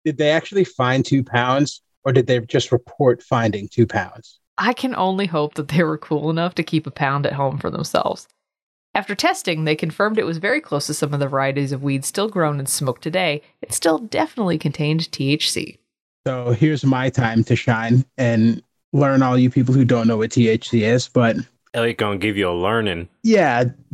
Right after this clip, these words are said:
Speaker 1: Delta nine tetrahydrocannabinol is the active ingredient in cannabis plant, not found in hemp, that makes you experience a euphoria, A K A high.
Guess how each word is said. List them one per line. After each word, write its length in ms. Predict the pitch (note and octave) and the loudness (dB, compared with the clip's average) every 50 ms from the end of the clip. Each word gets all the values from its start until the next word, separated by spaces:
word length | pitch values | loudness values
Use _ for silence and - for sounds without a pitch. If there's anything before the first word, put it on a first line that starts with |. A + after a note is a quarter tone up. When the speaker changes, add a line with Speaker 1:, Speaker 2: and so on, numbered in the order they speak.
| - - - | -16 -10 0
Speaker 1:
Delta 320 | D#3+ G#3+ G#3 G#3 G3+ - G3 | 2 4 4 4 4 2 2
nine 280 | F#3 F3 E3+ E3+ E3+ | 2 4 4 2 0
tetrahydrocannabinol 1500 | - - F3+ E3 - - E3+ D3 D#3 C#3+ C#3+ B2 D3 - - D#3 C#3+ C#3 C3 B2+ A#2 A#2+ A2 G#2+ G#2 G2+ G#2 A2 G#2+ - _ _ _ _ - | 0 2 2 2 2 2 0 0 2 0 0 0 -4 -4 0 2 2 4 2 2 2 0 2 2 2 2 0 0 -2 -6 _ _ _ _ -4
is 100 | - B2 | -4 -2
the 120 | - C3+ - | 0 0 2
active 300 | C#3+ D#3 E3 - F#3 E3+ | 2 0 0 0 2 2
ingredient 540 | E3 D3 C3 C3 C3 B2+ B2+ C3 C3 B2 - | 2 2 2 2 2 2 2 2 2 0 0
in 140 | B2 B2 | 0 -2
cannabis 440 | - - C3 B2 A2+ G#2+ G#2+ A2 - | 0 0 0 0 0 0 -2 -4 -8
plant, 400 | - - - G#2+ G#2 G#2 A2 B2+ | -6 -2 0 0 2 0 0 0
not 220 | D3 C#3+ D3 D3 - | 0 0 0 0 -2
found 240 | D3 C3+ C#3 C3+ | -2 0 2 2
in 80 | C3+ A#2+ | 2 2
hemp, 320 | - B2 F#2+ G2 A2+ - - _ _ _ _ _ _ _ _ - | 0 0 -2 -2 -4 -6 -6 _ _ _ _ _ _ _ _ -2
that 340 | A#2 B2 A#2 A#2 A#2+ B2+ | 0 0 2 2 2 2
makes 260 | C#3 C3+ C3+ - - D3 | 2 2 2 0 0 0
you 80 | C3 | 0
experience 480 | C3+ C3 - - C3+ C3 B2+ B2+ B2 - | 2 0 0 0 2 2 2 2 2 0
a 40 | D3 | 2
euphoria, 720 | C3 C#3+ C#3 - - C#3+ C3+ B2 B2 B2 B2+ C#3 D3+ D#3 - - | 2 2 0 0 0 0 2 2 2 2 2 2 0 0 -2 -2
A 140 | C3 C#3 - | -2 0 2
K 340 | - C3+ C3+ C3 C#3+ C#3+ D3+ | 2 2 4 4 4 2 2
A 60 | D#3+ | 2
high. 480 | D3 D#3+ G#2+ G#2+ A2+ A#2 B2+ D#3 D3 | 2 2 2 2 2 2 0 0 -2